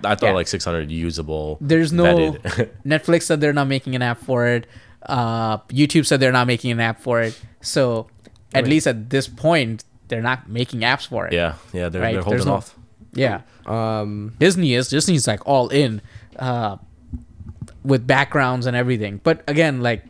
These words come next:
Speaker 2: I think eventually people will come around as, you know, we get more and more people and more and more developers.
Speaker 3: Um, I, I think once again, unfortunately, we're gonna have to move Tetris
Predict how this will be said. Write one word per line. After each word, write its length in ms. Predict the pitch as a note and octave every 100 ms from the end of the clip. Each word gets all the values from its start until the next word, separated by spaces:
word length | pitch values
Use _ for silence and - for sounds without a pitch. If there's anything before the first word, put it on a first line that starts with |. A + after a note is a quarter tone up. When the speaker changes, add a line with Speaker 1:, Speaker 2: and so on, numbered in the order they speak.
| -
Speaker 2:
I 120 | -
think 440 | A#2 C#3+ B2+ - - - - - - - - - -
eventually 840 | C3+ B2 C#3 D#3 - D#3 D3 C#3
people 320 | C3 C3 C#3
will 140 | C3 C3
come 200 | C3+ B2+
around 420 | A#2 A2+ B2+ C#3+ _ -
as, 420 | A#2+ A2+ - - - -
you 100 | A2+
know, 100 | G#2+
we 140 | A2
get 160 | A2 G#2+
more 220 | G#2+ A2
and 80 | A2
more 160 | G#2+ G#2
people 380 | - G#2 G2 - - - - _ _ - - - - _ - - - - - - - - - - -
and 100 | B2
more 140 | B2 A#2+
and 80 | A#2
more 140 | A2+
developers. 580 | G#2+ G#2+ G2+ A2 G#2 - - _ _ - -
Speaker 3:
Um, 460 | - A#2+ A#2 A2+ G#2+ _ -
I, 260 | A2+ B2 B2
I 120 | A#2+
think 280 | A#2+ B2+ B2
once 360 | A#2+ A2+ A#2 A#2
again, 360 | A2 A2+ G#2+
unfortunately, 800 | G#2 G#2+ G#2+ A2 G#2 A#2 G#2 G#2+
we're 200 | G2+ G2+
gonna 380 | G2+ G#2 G2 G2+ - - -
have 240 | C3+ A#2+
to 80 | -
move 340 | A2+ A#2+ A2+ - _ -
Tetris 600 | C3 B2 C#3 C3+ -